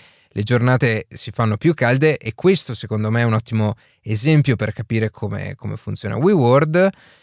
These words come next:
Appunto WeWorld, attraverso un sistema che potremmo definire, eh, di gamification,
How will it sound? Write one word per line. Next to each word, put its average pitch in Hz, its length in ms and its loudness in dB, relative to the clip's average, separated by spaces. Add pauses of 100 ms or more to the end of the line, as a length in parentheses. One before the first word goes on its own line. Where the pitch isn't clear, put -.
(380)
Appunto 160 400 2
WeWorld, 151 440 4
attraverso 135 640 2
un 113 160 2
sistema 127 500 -2
che 117 120 -4
potremmo 120 360 -2
definire, 113 640 -2 (240)
eh, 98 380 -2
di 107 200 -4
gamification, 143 1400 2